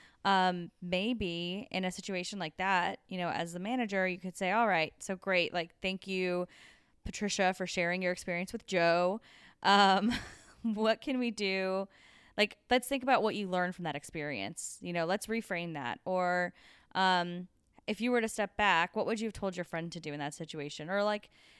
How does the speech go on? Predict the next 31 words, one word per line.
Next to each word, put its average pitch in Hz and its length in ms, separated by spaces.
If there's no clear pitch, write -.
"I 208 140
understand 220 380
that 160 80
Joe 175 160
has 175 100
been 180 140
very 156 180
challenging, 190 800
but, 190 320
you 277 100
know, 214 120
in 220 60
five 226 300
years 262 360
or 202 60
so, 170 540
are 185 140
you 185 100
gonna 180 160
care 160 220
about 147 200
what 151 120
Joe 147 140
said 143 220
here?" 123 340
So, - 160
like, 214 160
helping 247 400
them 196 160
do 156 220
that, 311 300